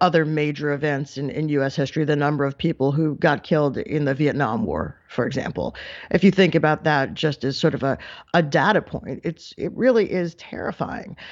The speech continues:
And the idea that the good news is that we might only have a hundred thousand or two hundred thousand people die in this pandemic is, is really quite shocking. When you talk about it sort of clinically, it,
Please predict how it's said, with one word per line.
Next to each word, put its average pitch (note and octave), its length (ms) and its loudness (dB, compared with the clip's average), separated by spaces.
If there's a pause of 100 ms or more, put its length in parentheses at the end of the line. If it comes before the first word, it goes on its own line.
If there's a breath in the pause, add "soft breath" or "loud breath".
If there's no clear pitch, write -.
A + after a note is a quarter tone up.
(160 loud breath)
And F3+ 240 2
the F3 100 2
idea F3+ 520 0
that E3 300 0 (180 loud breath)
the F3+ 240 4
good G3+ 420 2
news C#3+ 600 -2
is D3+ 240 -2
that C#3+ 340 2
we D#3+ 180 0
might D3+ 440 0
only E3 480 2
have B2 420 -2 (100)
a F3 60 4
hundred E3+ 480 2
thousand C3 460 -2
or C#3+ 120 -2
two F#3+ 280 2
hundred D#3+ 420 -2
thousand C#3+ 400 0
people C#3+ 420 0 (420 loud breath)
die D3 540 2
in D#3+ 140 -2
this D3+ 160 -2
pandemic D#3+ 680 -2
is, E3+ 240 0
is E3 280 0
really G3+ 300 4
quite G3 280 -2
shocking. - 540 -2
When C#3+ 100 0
you D#3+ 80 2
talk D#3+ 280 2
about D#3+ 260 2
it - 120 -2 (360 loud breath)
sort E3+ 220 0
of C#3 180 -8
clinically, A#2 920 -2 (340 loud breath)
it, E3+ 200 0